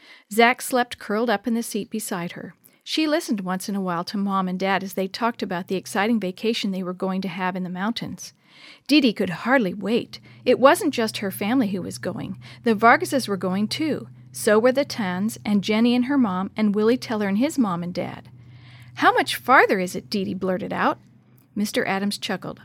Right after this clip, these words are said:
"I thought you told us before we left that you weren't going to ask that question."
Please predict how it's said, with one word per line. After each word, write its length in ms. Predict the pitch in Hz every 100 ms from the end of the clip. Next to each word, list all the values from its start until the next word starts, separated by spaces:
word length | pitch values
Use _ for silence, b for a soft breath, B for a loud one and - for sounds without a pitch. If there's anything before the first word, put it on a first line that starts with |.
| -
"I 140 | 214
thought 280 | 220 294 -
you 120 | 247
told 260 | - 220 214
us 120 | 208
before 300 | 226 - 214
we 120 | 196
left 340 | 202 254 220
that 80 | -
you 180 | 220 262
weren't 220 | 277 -
going 220 | 220 202
to 160 | 240 -
ask 240 | 285 214
that 240 | - 165 -
question." 460 | - 151 - 226